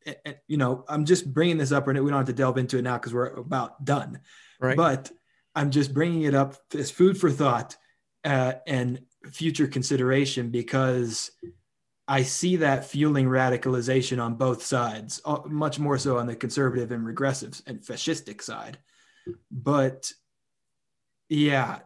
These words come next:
Speaker 1: the, the epistemic divide is something that I'm concerned. Do you
Speaker 2: Okay.
Speaker 1: have any thoughts about that briefly?
Speaker 2: Uh, not briefly.
Speaker 1: Okay. But you get what I'm
Speaker 2: Um,
Speaker 1: saying, I guess, is
Speaker 2: I
Speaker 1: what
Speaker 2: get
Speaker 1: I'm
Speaker 2: what you're saying. I have a lot to say about that,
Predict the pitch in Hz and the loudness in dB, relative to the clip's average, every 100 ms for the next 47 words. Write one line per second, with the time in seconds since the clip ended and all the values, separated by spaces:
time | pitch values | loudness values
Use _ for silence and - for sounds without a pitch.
0 | 147 127 135 135 127 131 - 139 147 160 | -12 -2 0 2 0 -4 -8 -10 -6 -6
1 | 151 - 139 120 113 117 120 107 113 127 | -6 -4 -4 -4 -6 -10 -8 -10 -12 -16
2 | - _ - - 113 - 117 113 110 110 | -20 _ -16 -12 -12 -12 -14 -12 -14 -16
3 | - - 135 135 123 143 135 147 135 156 | -18 -6 -2 0 0 0 -2 -2 -2 0
4 | 139 135 135 135 131 139 135 135 131 135 | 0 -2 -2 -2 -2 -2 -2 -6 -10 -4
5 | 135 135 131 135 135 _ - 151 143 139 | -4 -4 -6 -6 -8 _ 0 4 6 6
6 | - - - 190 185 170 165 139 165 165 | 2 -8 -8 -4 4 6 6 6 6 6
7 | - 117 135 _ _ _ 127 117 113 - | 2 -2 -4 _ _ _ -10 -8 -8 -10
8 | - - - 151 139 151 139 139 139 135 | -12 -20 0 0 6 10 10 10 6 4
9 | 180 139 120 113 110 113 - - 117 165 | 2 2 -2 -8 -10 -10 -10 -12 0 2
10 | 143 226 226 190 165 - 208 156 123 139 | 6 6 8 8 6 4 4 4 2 0
11 | 151 151 151 143 151 170 156 - 147 123 | 0 2 2 4 4 4 2 -2 -2 -2
12 | 120 113 - 117 123 | -4 -6 -8 -8 -8